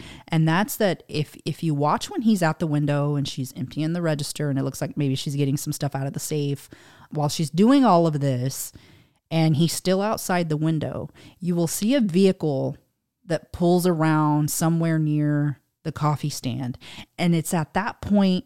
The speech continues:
where he jumps through the window. And so it makes me wonder if his plan initially was to even abduct her. You know, if he was trying to get money because he was getting ready to go to Texas, if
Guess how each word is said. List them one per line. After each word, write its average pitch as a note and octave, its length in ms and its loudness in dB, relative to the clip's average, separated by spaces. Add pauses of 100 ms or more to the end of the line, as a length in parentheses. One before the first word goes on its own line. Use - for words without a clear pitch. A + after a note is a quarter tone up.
where E3 160 -4
he E3+ 160 -2
jumps D#3 340 -2
through F3 200 -4
the D3 80 -2
window. C3+ 500 -2 (400)
And E3+ 160 4
so F#3 180 4
it F3 120 4
makes F#3 280 2
me F#4 120 4
wonder F3+ 500 4
if D3+ 80 0
his F3+ 280 2
plan G3 460 0
initially E3 460 0
was D3+ 220 -2
to - 100 -10
even D3+ 520 -2 (220)
abduct C#3+ 460 -4
her. - 260 -12 (680)
You F3 100 2
know, D#3+ 140 4
if D3 80 -2
he G3+ 140 4
was G3 140 4
trying E3+ 300 2
to F3+ 60 0
get G#3+ 160 2
money A3+ 240 4
because D#3+ 240 -2
he D#3 80 -4
was C3 100 -4
getting B2+ 220 -6
ready C#3+ 180 -2
to F3+ 60 0
go G3+ 140 6
to A#3+ 60 4
Texas, - 640 -4 (240)
if E3+ 340 2